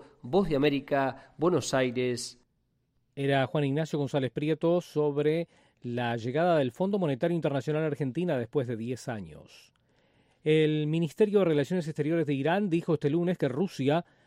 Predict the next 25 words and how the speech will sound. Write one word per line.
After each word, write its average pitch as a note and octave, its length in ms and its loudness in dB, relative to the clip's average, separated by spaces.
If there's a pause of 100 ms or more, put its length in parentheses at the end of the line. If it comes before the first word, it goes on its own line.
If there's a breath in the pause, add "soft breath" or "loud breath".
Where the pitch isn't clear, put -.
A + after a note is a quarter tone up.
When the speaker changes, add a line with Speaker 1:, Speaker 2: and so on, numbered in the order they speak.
(240 soft breath)
Speaker 2:
dejará D3+ 540 0
momentáneamente E3+ 760 0
de D3+ 60 2
usar E3 240 -2
las D3+ 160 0
bases E3 320 -2
iraníes D#3 560 0 (260 soft breath)
para D3 180 2
bombardear C#3 600 0
a E3+ 40 2
los D3 140 0
rebeldes C#3 400 0
sirios, F3 480 -2
luego D#3 380 0
de C#3 400 2
criticar F3+ 720 0
la E3 140 0
forma F3+ 680 0
presuntuosa E3 760 0
y C3 60 2
poco F3 360 -2
caballerosa D3 800 0
en C3 100 -4
que A#2+ 140 -4
Rusia F3+ 520 -2